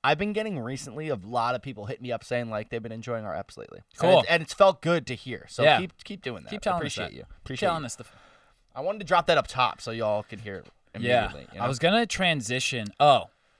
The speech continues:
Speaker 2: speaking of global warming is fake, while we're on the topic,
Speaker 1: I'm
Speaker 2: New York Post told us about aliens today. Can we get an update
Speaker 1: Can we
Speaker 2: on
Speaker 1: get
Speaker 2: that
Speaker 1: into
Speaker 2: space?
Speaker 1: that?
Speaker 2: Let's
Speaker 1: Yeah,
Speaker 2: just,
Speaker 1: I
Speaker 2: we're
Speaker 1: missed,
Speaker 2: here.
Speaker 1: I haven't
Speaker 2: We're here already. You
Speaker 1: You
Speaker 2: made,
Speaker 1: didn't talk about it?
Speaker 2: you
Speaker 1: You
Speaker 2: made
Speaker 1: didn't
Speaker 2: me
Speaker 1: know about
Speaker 2: watch
Speaker 1: it?
Speaker 2: conservative radio right before we did the show, so Daddy's feeling a little right.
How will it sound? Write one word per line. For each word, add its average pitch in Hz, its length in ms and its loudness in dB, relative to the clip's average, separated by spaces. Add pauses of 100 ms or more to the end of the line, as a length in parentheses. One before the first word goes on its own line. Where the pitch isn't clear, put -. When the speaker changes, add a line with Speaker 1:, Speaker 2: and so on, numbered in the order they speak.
(120)
Speaker 2:
speaking 202 840 -8
of 139 420 6
global 127 500 -2
warming 120 500 -2
is 101 180 -10
fake, 127 420 -6
while 113 240 0
we're 110 120 -2
on 113 220 -2
the 117 60 -4
topic, 110 680 -4 (140)
Speaker 1:
I'm 117 80 -6
Speaker 2:
New 127 60 -2
York 127 220 0
Post 127 500 0
told 120 280 0
us 117 140 -6
about 110 300 -4
aliens 123 600 -2
today. 135 460 0
Can 123 120 -12
we 120 60 -4
get 113 180 -4
an 113 80 -6
update 113 160 -2
Speaker 1:
Can 185 140 2
we 233 80 4
Speaker 2:
on 240 60 0
Speaker 1:
get - 120 6
Speaker 2:
that 233 40 4
Speaker 1:
into 214 140 2
Speaker 2:
space? 147 100 4
Speaker 1:
that? 160 100 10
Speaker 2:
Let's 156 180 2
Speaker 1:
Yeah, 156 200 6
Speaker 2:
just, 190 160 6
Speaker 1:
I 175 40 2
Speaker 2:
we're 185 60 8
Speaker 1:
missed, 180 120 6
Speaker 2:
here. 208 100 10
Speaker 1:
I 185 80 12
haven't 277 280 6
Speaker 2:
We're 185 80 6
here 233 180 10
already. 175 420 8
You 190 160 6
Speaker 1:
You 247 60 8
Speaker 2:
made, 302 120 12
Speaker 1:
didn't 247 120 4
talk 302 260 8
about 339 160 12
it? 330 40 10
Speaker 2:
you 302 60 8
Speaker 1:
You 311 60 4
Speaker 2:
made 339 80 10
Speaker 1:
didn't 330 100 10
Speaker 2:
me 277 60 10
Speaker 1:
know 269 80 12
about 277 100 12
Speaker 2:
watch 277 120 6
Speaker 1:
it? - 40 -2
Speaker 2:
conservative 233 540 4
radio 202 340 8
right 165 240 6
before 202 260 6
we 190 60 2
did 180 140 0
the 170 80 2
show, 170 320 8
so 160 160 0
Daddy's 165 420 4
feeling 202 320 4
a 147 60 0
little 156 220 4
right. 120 280 4